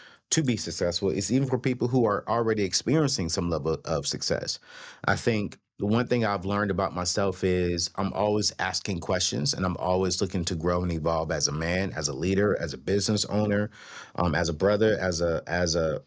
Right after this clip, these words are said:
soon-to-be husband, hopefully one day, as a soon-to-be father, hopefully in the years to come. So I should always be completing something that I started. I should always be executing something that I've started.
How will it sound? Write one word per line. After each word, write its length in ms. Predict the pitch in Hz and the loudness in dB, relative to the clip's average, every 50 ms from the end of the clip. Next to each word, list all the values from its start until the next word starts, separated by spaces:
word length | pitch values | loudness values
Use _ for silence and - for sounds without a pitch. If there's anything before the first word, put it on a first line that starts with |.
| _ - - - | _ -20 -14 -10
soon-to-be 720 | - - - 123 117 110 104 92 95 92 87 87 87 - | -6 0 2 4 4 4 4 2 0 0 0 -2 -2 -4
husband, 560 | - - 113 110 101 98 104 113 110 107 101 | -2 0 0 0 0 2 0 2 2 2 0
hopefully 480 | 98 - 117 120 110 - - 113 110 110 | -2 0 0 0 0 2 2 2 4 4
one 200 | 104 107 107 107 | 4 2 2 2
day, 360 | 101 107 104 104 104 98 - | 4 4 4 4 4 2 0
as 300 | - - 90 90 87 82 | 0 -2 -2 -2 0 0
a 180 | 87 82 82 - - - - - - - | 0 -2 -2 -4 -10 -18 -20 -14 -6 -2
soon-to-be 420 | - - 131 123 110 95 95 87 | 2 4 4 4 4 2 2 0
father, 420 | 87 - 113 104 110 117 110 117 107 | 0 0 0 2 2 4 2 2 2
hopefully 460 | 87 113 113 110 110 - - 110 107 | 2 0 0 0 -2 -2 -2 0 0
in 80 | 104 | 0
the 80 | 101 101 | 0 0
years 400 | 101 107 110 110 110 107 107 - | 2 4 4 4 4 2 0 -2
to 80 | - - | -8 -8
come. 480 | - - 110 107 107 104 101 107 - _ - - - - - - - - | -4 -2 0 0 2 0 0 -2 -4 _ -16 -20 -20 -20 -20 -12 -4 0
So 160 | - 127 - | 2 2 2
I 160 | 80 110 117 | 2 0 -2
should 160 | 107 - 110 | 0 0 0
always 540 | 104 104 113 127 143 147 143 139 131 117 - | 2 2 4 4 4 4 4 2 2 2 0
be 320 | - 107 104 95 92 90 92 - - _ - | 0 0 0 2 0 -2 -4 -10 -20 _ -8
completing 760 | - - 110 - - - 113 117 131 135 139 127 127 120 117 | -2 -2 -2 -2 -2 0 2 4 4 4 4 4 4 2 2
something 320 | - - 92 87 - 104 | 2 0 -2 0 0 0
that 140 | 95 90 87 | 2 2 2
I 100 | 85 82 | 0 -2
started. 400 | 80 - - - 78 71 71 71 - - | -2 -2 0 0 0 0 0 -2 -2 -2
I 60 | 92 | -2
should 140 | 92 95 95 | 0 2 2
always 420 | 98 104 110 113 117 113 104 - | 2 4 4 4 2 2 0 0
be 360 | - - 104 98 95 95 92 92 - - - - _ - | -2 -2 0 0 0 0 -2 -4 -8 -18 -20 -8 _ 0
executing 600 | 123 117 - - 110 104 - - 104 95 92 90 | 0 0 0 -2 -4 -4 0 0 0 2 0 0
something 320 | - - 92 82 - 90 | 0 -2 -4 -4 -2 -2
that 160 | 87 87 80 | 0 0 0
I've 120 | 80 80 - | 0 -2 -2
started. 400 | - - 82 80 82 82 80 | -2 -2 -2 -2 -2 -4 -8